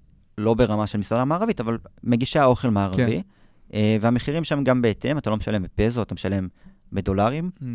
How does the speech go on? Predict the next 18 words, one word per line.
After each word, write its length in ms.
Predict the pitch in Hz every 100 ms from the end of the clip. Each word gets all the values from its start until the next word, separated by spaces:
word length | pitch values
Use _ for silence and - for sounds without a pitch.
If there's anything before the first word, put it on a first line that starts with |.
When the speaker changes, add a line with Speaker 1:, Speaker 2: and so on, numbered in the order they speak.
| 110 110 - -
Speaker 1:
אה, 160 | 104 95
ובגלל 320 | 95 95 95 95
זה 60 |
אתה 120 | 101
גם, 80 | 98 - _ - -
גם 140 | 156
צריך 140 | - 208
עדיין 160 | 196
לשמור 220 | 190 104
את 60 | -
הדולרים 340 | 95 95 123
שלך, 260 | 147 156 - - _ _ _ _ -
אה, 120 | 104
אבל 140 | 101 104
המחירים 260 | 104 123
שם 140 | - 104
בדולרים, 500 | 95 120 180 175 143 _ _ _ _ -
אה, 520 | 98 101 101 101 101